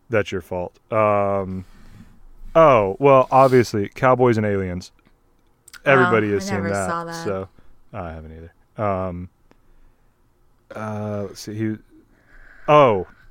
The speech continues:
Speaker 1: here we go. The Next Karate Kid. He was in that.
Speaker 2: I didn't see
Speaker 1: The,
Speaker 2: that one either.
Speaker 1: the one with Hilary Duff. <laughs>
Speaker 2: Oh, Hilary
Speaker 1: Or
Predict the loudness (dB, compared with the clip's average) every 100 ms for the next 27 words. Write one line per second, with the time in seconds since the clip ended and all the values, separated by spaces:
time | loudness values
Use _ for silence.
0 | -20 -4 0 2 2 2 0 -4 -2 0
1 | 0 2 2 2 0 0 0 -2 -4 -4
2 | -4 -6 -8 _ _ _ _ -20 -20 _
3 | _ -20 -20 -18 -16 -16 -14 -6 -4 -4
4 | -8 -14 -14 -2 0 2 2 0 0 0
5 | 0 0 -2 -4 -8 -18 -20 _ _ _
6 | -12 -12 _ -14 _ -12 -8 -8 -8 -10
7 | -2 0